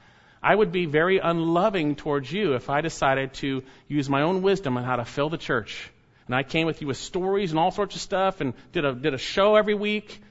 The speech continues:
rather than preaching the word of God. I wouldn't love you and I wouldn't be obeying the Lord God. If anyone speaks,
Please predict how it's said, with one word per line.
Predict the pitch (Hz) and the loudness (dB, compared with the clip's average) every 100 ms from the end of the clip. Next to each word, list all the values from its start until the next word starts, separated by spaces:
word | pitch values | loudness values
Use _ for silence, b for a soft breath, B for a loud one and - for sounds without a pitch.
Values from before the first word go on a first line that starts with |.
| B | B
rather | - 156 185 | 4 4 4
than | 165 135 | 0 -4
preaching | - 170 175 | -4 -4 -2
the | 160 | 0
word | 151 | 0
of | 147 | 2
God. | 147 117 | 2 4
I | 143 | 4
wouldn't | 208 180 | 2 0
love | 170 208 165 | 2 2 2
you | 135 | 0
and | |
I | 127 | 0
wouldn't | 143 147 | 0 -2
be | 139 | -2
obeying | 135 131 127 | -2 -2 -2
the | 123 | -4
Lord | 120 107 | -6 -8
God. | 98 90 90 - _ b b b b b b | -10 -10 -12 -18 _ b b b b b b
If | - 123 - | -10 -8 -2
anyone | 151 196 190 180 | 0 2 2 -2
speaks, | 175 - 110 80 - - | -4 -6 -6 -6 -14 -20